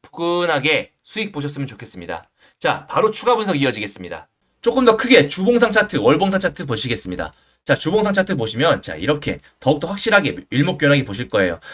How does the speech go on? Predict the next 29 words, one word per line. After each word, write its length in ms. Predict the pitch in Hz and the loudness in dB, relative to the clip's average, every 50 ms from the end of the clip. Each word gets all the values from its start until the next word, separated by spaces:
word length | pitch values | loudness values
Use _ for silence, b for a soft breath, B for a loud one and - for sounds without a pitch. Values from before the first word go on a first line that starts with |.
| B B | B B
작년에 320 | - - 143 185 220 240 | -2 0 2 4 4 4
이렇게 340 | 220 170 139 - - 170 - - | 4 4 2 2 0 0 0 2
어마어마한 560 | 107 117 143 180 220 240 240 233 233 226 226 | 2 4 4 6 6 6 6 6 4 4 2
바닥을 320 | - 123 139 143 143 139 143 | 2 4 4 4 4 4 0
찍어줬어요. 500 | - 190 190 165 117 104 - - 123 92 | 0 -2 -2 -2 -2 -2 -2 -2 -2 -2
이렇게 180 | 90 95 101 | -2 -4 -6
하락세 640 | - - - 170 175 190 196 190 - - - 92 - _ - | -6 -4 0 4 6 6 6 4 2 -2 -6 -6 -8 _ -6
계속되고 480 | - 113 113 113 139 - 147 143 135 107 | 0 0 2 2 2 2 2 2 2 2
있었다가 600 | 92 113 - - 120 95 95 98 143 202 - B B B B B | -2 -4 -2 -2 0 2 4 6 6 6 4 B B B B B
드디어 320 | - 175 - 220 - - - | -6 2 6 6 6 6 6
반등해주고 640 | - 110 117 127 135 143 143 131 - 113 117 113 | 2 0 0 2 4 4 4 2 2 -2 -6 -4
나서 360 | 95 90 92 - 175 190 190 - - | -4 -2 2 4 4 4 4 4 2
박스권을 500 | - 226 - - 285 277 226 220 - - | 2 4 4 4 4 6 6 6 6 4
계속 200 | - 135 135 - | 2 -2 -2 -2
만들어주고 460 | 92 82 104 123 151 156 143 127 123 | -2 -2 -2 0 0 0 2 0 -2
있었거든요. 580 | 107 - 139 139 123 - 104 92 85 87 120 139 | -2 -4 -4 -6 -6 -6 -6 -6 -4 -4 -4 -2
그러고 240 | - 131 131 135 131 | -2 0 0 2 2
있는데 320 | 120 113 117 143 160 143 | 0 0 0 0 0 0
지금 440 | - - 131 147 190 151 95 - - _ _ | 0 -2 0 2 2 2 2 0 -8 _ _
어마어마한 480 | - 113 135 165 185 190 190 117 90 95 | 2 6 6 8 8 8 6 4 0 -2
악재와 260 | - - - 165 151 | -4 0 2 4 4
함께 200 | 147 143 131 - | 4 2 -2 -8
다시 280 | - - 127 139 143 202 | -6 -4 -2 0 2 2
한번 220 | 226 226 233 214 | 2 2 0 0
내려오고 380 | 120 98 101 131 139 135 127 113 | 0 0 0 0 0 -2 -2 -4
있는 160 | 101 110 110 | -6 -8 -10
구간이라는 480 | - - 107 98 107 110 117 123 127 | -8 -6 -6 -4 -2 -2 -4 -4 -6
거죠. 360 | 110 98 - 85 78 76 78 _ | -8 -8 -10 -12 -14 -16 -18 _
그래서 420 | - 92 90 85 - 127 120 - | -10 -8 -6 -2 0 2 2 0